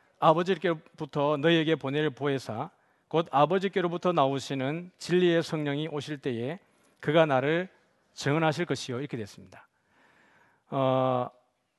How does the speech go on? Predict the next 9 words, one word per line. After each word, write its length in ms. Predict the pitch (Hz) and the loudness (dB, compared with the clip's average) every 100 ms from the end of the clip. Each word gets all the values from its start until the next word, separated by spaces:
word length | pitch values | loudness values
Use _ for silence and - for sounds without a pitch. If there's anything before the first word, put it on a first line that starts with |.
| _ _ _ _ _ | _ _ _ _ _
아버지께로부터 1200 | - 160 180 254 262 277 226 247 247 214 - 233 | -2 0 4 2 2 -2 2 2 2 0 2 4
나오시는이라고 1080 | 208 131 160 214 233 - 269 262 233 185 180 | 4 4 4 4 0 -2 0 2 4 2 4
할 140 | 135 | 0
때, 220 | 120 170 165 | 0 -2 0
여러분, 200 | 196 208 | 0 0
헬라어는, 440 | 269 247 208 214 | 4 4 4 2
음, 540 | 208 160 151 147 147 | -2 -6 -8 -6 -6
사실 280 | 147 190 185 | -6 -4 -4
이게 400 | 170 170 160 120 | -2 0 0 -2